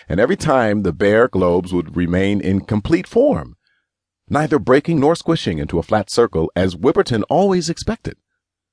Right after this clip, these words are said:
Sometimes he would fasten the eyeballs into a vise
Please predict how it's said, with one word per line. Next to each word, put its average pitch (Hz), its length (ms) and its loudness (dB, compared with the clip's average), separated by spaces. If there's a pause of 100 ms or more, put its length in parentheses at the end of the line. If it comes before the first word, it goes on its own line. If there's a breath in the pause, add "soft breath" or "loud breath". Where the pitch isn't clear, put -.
(240)
Sometimes 117 680 2 (420 soft breath)
he 135 140 2
would 143 180 2
fasten 170 580 0
the 143 120 4
eyeballs 113 440 6
into 101 320 0
a 82 60 0
vise 73 680 -4